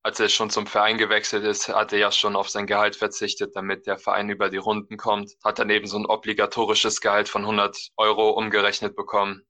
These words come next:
Natürlich nicht viel für ihn. Hat er dennoch akzeptiert, damit sein Jugendverein um die Runden kommt. Und jetzt war eben die Situation, dass der schon finanziell gebündelte Verein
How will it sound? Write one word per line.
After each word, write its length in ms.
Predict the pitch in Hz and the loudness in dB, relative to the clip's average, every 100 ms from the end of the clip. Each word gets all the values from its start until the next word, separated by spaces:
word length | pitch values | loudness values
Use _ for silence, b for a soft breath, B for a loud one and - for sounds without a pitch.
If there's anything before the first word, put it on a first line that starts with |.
| _ | _
Natürlich 480 | 104 98 104 98 - | -2 0 0 0 -2
nicht 160 | 98 | -2
viel 180 | - 104 | 2 0
für 160 | - 107 | 2 2
ihn. 240 | 104 101 - | 2 -2 -4
Hat 160 | 113 | -2
er 80 | 113 | 0
dennoch 300 | 107 110 107 | 2 2 2
akzeptiert, 580 | 117 - 113 104 120 113 | 2 0 -2 -2 -2 0
damit 280 | 101 104 - | 0 0 -4
sein 360 | - 107 101 | 0 2 2
Jugendverein 560 | 101 104 104 - 101 101 | 0 -2 -2 2 2 2
um 100 | 101 | 0
die 60 | 98 | 0
Runden 320 | 107 104 104 | 0 -2 -4
kommt. 320 | 107 101 98 | -2 -2 -4
Und 400 | - 101 95 90 - - _ - | -6 -4 -4 -6 -12 -16 _ -4
jetzt 280 | 107 - | -2 0
war 140 | 107 104 | 2 2
eben 220 | 110 107 | 2 -2
die 100 | 104 | -4
Situation, 640 | 101 104 107 101 110 104 | -2 -2 -2 0 0 0
dass 380 | 101 - - - | 0 -4 -4 -4
der 180 | 107 104 | 0 2
schon 520 | - 107 101 98 95 _ | 4 2 0 -4 -8 _
finanziell 480 | 107 104 101 110 107 | -2 -2 0 0 0
gebündelte 600 | 110 113 110 104 107 104 | 0 0 2 2 0 0
Verein 480 | 110 101 101 98 | 2 2 2 -4